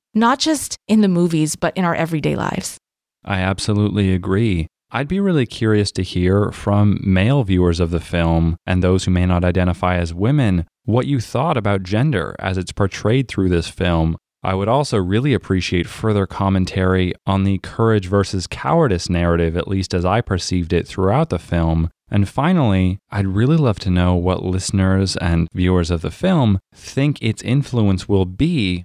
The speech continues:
Speaker 2: on superhero films going forward, on female-led superhero films going forward, and perhaps even on typically male superheroes like Batman and Superman,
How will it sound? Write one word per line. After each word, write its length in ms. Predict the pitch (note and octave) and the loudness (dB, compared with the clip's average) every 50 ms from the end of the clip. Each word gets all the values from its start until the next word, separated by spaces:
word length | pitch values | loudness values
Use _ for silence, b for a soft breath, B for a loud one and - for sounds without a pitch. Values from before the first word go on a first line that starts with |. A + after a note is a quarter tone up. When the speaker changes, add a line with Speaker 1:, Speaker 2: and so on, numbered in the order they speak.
| _ - | _ -6
Speaker 2:
on 360 | F#2+ F#2 F#2+ F#2+ F#2+ F#2 F2+ | -2 0 0 2 0 0 -2
superhero 720 | E2+ - - - A#2 A2+ - B2+ B2 C3+ C3+ C3+ C3+ B2+ A#2 | -2 -4 -4 -2 -2 0 0 0 0 2 2 2 2 0 -2
films 320 | - C#3 C#3 C#3 C#3+ B2+ | -2 -2 0 0 0 0
going 300 | - C3+ C3+ C#3 C#3 C3+ | 0 0 0 2 0 0
forward, 640 | - - C#3+ C#3 C3+ C3+ C3 C3 C3+ C3+ C3+ C3 B2+ - | -2 0 0 2 2 2 2 2 2 2 2 0 -2 -4
on 320 | - F2+ F2+ F2 E2 E2 E2+ | -4 -2 0 0 0 -2 -4
female-led 800 | - - - G#2+ G#2 G2+ G2 F#2+ F2+ F2 E2+ E2+ F#2+ A2 B2 B2+ | -6 -4 -2 0 2 2 2 2 0 0 -2 -2 0 0 0 -2
superhero 720 | A2+ - - B2+ A#2+ A#2+ A#2+ A#2 A#2 A#2+ A#2+ A#2 A#2 A#2 | -2 -4 -4 -2 -2 0 0 0 2 2 2 2 0 -2
films 320 | - - B2 A#2+ A#2 A2+ G#2+ | -2 -2 0 0 0 0 0
going 260 | - A#2 A#2 A2+ A2 | 0 0 0 0 -2
forward, 460 | - - A2 A2 A2 A2 A2+ A2+ - | -2 0 2 2 4 2 2 0 0
and 160 | - A2 G#2+ G2+ | -2 -2 -2 -2
perhaps 480 | - A2 G#2+ B2 D#3+ F3+ F3 - - | -2 -4 -2 -2 -2 -2 -2 -2 0
even 460 | F#2+ F#2 F2 D#2+ F2 F2 E2+ E2+ F2 - _ - - | 0 0 2 2 2 2 2 0 0 -4 _ -4 -2
on 380 | F#2 F#2+ G2 G2 G2 G2 G2 - _ - | 0 0 2 2 2 0 -2 -4 _ -6
typically 440 | - A2+ G2+ - G#2+ - B2 B2 B2 | -4 -4 -2 -2 -2 0 0 2 2
male 420 | A2+ A2 A#2+ D#3 F#3+ F#3 C3 E2+ | 2 2 2 2 2 2 2 0
superheroes 800 | D#2+ - - F2+ E2+ E2 E2+ E2+ E2+ E2 E2 D#2+ E2 E2+ E2+ - | -2 -4 -6 -6 -4 -4 -4 -2 -2 0 0 0 0 -2 -4 -4
like 260 | - F2 F2 - - | -4 -4 -4 -4 -4
Batman 520 | - G#2 A#2 C3+ - - G2 F2+ E2+ E2 E2 | -2 -2 -2 0 0 0 0 0 0 0 0
and 120 | D#2+ E2 | -2 -4
Superman, 760 | E2+ - - E3+ D#3 - F#2+ F2 F2 E2+ E2 D#2+ D#2+ D#2+ D#2+ | -4 -2 -2 -2 0 0 0 2 2 2 2 2 0 0 -2